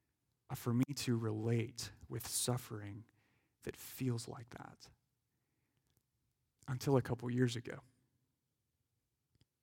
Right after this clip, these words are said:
uh, when I was plunged into a season of,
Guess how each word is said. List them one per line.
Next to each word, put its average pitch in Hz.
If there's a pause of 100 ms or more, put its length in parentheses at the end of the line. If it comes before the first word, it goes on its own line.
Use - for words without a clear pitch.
(1600)
uh, -
when 139
I 135
was 123
plunged 135
into 117
a 113
season 120
of, 113